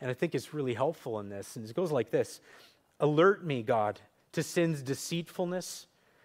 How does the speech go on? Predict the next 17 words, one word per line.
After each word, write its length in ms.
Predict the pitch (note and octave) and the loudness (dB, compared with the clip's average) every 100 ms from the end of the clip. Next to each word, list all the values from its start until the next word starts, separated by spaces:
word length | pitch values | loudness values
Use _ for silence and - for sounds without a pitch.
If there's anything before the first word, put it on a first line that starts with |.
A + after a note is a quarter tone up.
| _ | _
and 140 | D3+ | 2
especially 600 | D3+ - - F3 - D#3+ C#3 | 2 2 4 4 4 0 -2
to 120 | C#3+ | -2
the 100 | C3 | -4
deep 300 | G#2+ D#3 D#3 | -2 -4 -4
sins 480 | - D#3+ D#3 D3+ C#3 | -4 -2 0 0 -2
and 140 | B2 | -2
hypocrisies 680 | B2 C3+ C#3+ - C3 D3+ B2+ | 0 2 4 2 -2 -4 -4
in 60 | |
my 140 | B2 A2+ | 0 2
life 420 | A#2+ C#3 C3+ - - - | 4 2 0 -6 -20 -2
that 100 | - | 2
are 60 | C#3 | 2
currently 560 | - D#3+ D#3+ D3+ C#3+ B2+ | 2 0 0 -2 -2 -4
invisible 540 | B2 C3+ C3+ C3 B2 | 0 2 2 -2 -4
to 280 | - D3 C3+ | -4 -6 -4
me, 220 | A2 | -6